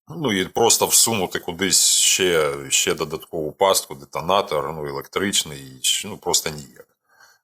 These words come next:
Да і, і недоцільно, тому що навряд чи таке буде. На всяк випадок обдивляйтесь, щоб до гранати не йшли ніякі провода.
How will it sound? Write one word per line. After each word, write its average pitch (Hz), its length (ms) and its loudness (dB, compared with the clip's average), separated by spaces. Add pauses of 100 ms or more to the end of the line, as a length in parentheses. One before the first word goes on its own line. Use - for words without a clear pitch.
Да 127 200 0
і, 80 320 -2
і 90 100 -4
недоцільно, 95 640 -2
тому 71 280 -14
що - 360 -8 (1700)
навряд 92 360 2
чи 82 100 -2
таке - 260 -10
буде. - 420 -20
На 80 80 -6
всяк 82 260 2
випадок 80 440 -2
обдивляйтесь, 170 540 0
щоб 76 260 -4
до 80 160 -2
гранати 98 520 2
не 78 140 -6
йшли 90 320 0
ніякі 78 400 -2
провода. 69 480 -2